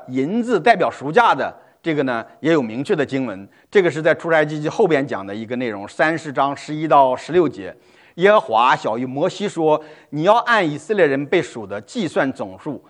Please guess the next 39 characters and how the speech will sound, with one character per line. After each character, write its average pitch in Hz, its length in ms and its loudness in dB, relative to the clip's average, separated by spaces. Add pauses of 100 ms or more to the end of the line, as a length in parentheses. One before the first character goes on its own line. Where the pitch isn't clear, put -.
(140)
你 262 120 2
数 156 240 -2
的 226 140 4
时 139 120 -6
候， 139 220 2 (140)
把 127 100 -2
他 170 160 -4
们 180 180 -4
个 254 260 2
人 120 340 -2 (180)
要 180 120 4
为 185 120 4
自 190 180 -6
己 170 100 -10
的 123 120 -6
生 226 400 -2
命 202 180 -2 (200)
把 104 180 -4
赎 117 440 -12
价 254 220 2 (260)
奉 156 240 -4
给 98 120 -8
耶 110 180 -6
和 98 100 -6
华， 92 160 -6
免 120 340 -4
得 180 120 0
在 208 140 4
数 117 300 -4
的 196 100 2
时 135 140 -4
候， 139 180 2 (200)
他 147 120 0
们 143 140 -2
中 165 200 -4
间 156 200 2
有 104 120 -6
灾 180 300 4
祸、 175 240 0